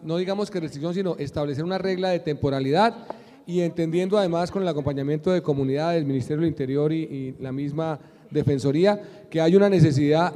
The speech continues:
imperativa para que la circulación se pueda dar por ese carreteable mientras resolvemos en el mediano largo plazo la solución estructural. Estamos, digamos, aquí para resolverlo y justamente aprovechamos, digamos, esta invitación que nos hace el gobernador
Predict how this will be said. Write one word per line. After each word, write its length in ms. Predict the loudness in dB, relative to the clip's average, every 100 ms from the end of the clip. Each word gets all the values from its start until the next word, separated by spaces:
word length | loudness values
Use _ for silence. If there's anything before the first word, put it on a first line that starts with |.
| -4
imperativa 800 | -2 0 2 2 2 2 2 4
para 240 | 2 0
que 120 | -2 -4
la 160 | -4
circulación 560 | -4 -4 -4 -2 -2 -2
se 120 | -2
pueda 260 | 2 2 4
dar 400 | 2 -2 -8 -20 -20 -4
por 160 | -2 0
ese 220 | 2 0
carreteable 720 | 0 -2 0 2 4 4 2
mientras 460 | 0 0 0 -2 -4
resolvemos 560 | -4 -6 -6 -6 -6
en 100 | -6
el 80 | -6
mediano 240 | -6 -6 -6
largo 200 | -8 -6
plazo 340 | -2 0 0
la 120 | 0
solución 300 | -2 -4 -2
estructural. 540 | -2 -2 -4 -6 -8 -14 -20 -20 _ _
Estamos, 400 | -8 -4 2 4
digamos, 300 | 4 4 4
aquí 240 | 2 0 0
para 180 | 0 0
resolverlo 600 | 0 0 2 4 2 2
y 80 | -2
justamente 760 | -2 -2 -2 -2 -2 -4 -6 -4
aprovechamos, 640 | -2 -2 -2 -4 -4 -4
digamos, 340 | -4 -6 -6
esta 320 | -8 -4 -4 -2
invitación 520 | -4 -2 -2 -2 0
que 60 |
nos 100 | 0
hace 100 | 0
el 60 | 2
gobernador 560 | 2 0 0 2 2